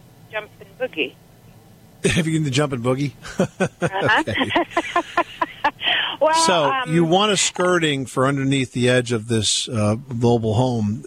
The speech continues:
Speaker 2: but you want it to be insulated. So it's not just cosmetic. You want it to be insulated. Is that correct?
Speaker 1: Exactly, exactly.
Speaker 2: Okay.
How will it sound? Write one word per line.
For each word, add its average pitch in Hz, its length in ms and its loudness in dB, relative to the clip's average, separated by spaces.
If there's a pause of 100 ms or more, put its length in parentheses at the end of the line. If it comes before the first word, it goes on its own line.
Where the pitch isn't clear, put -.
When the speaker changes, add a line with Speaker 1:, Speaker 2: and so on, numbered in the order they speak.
(240)
Speaker 2:
but 107 180 0
you 120 80 4
want 123 240 4
it - 40 -6
to 120 60 -4
be 113 200 -4
insulated. 95 760 -2
So - 140 2
it's 98 160 2
not 127 200 0
just 110 200 -6
cosmetic. 110 720 0
You 110 120 2
want 104 220 2
it - 20 -12
to - 60 -2
be 101 140 0
insulated. 90 540 -2
Is 92 80 -4
that 98 160 0
correct? 104 380 0
Speaker 1:
Exactly, 208 840 -2
exactly. 208 580 0
Speaker 2:
Okay. 156 300 0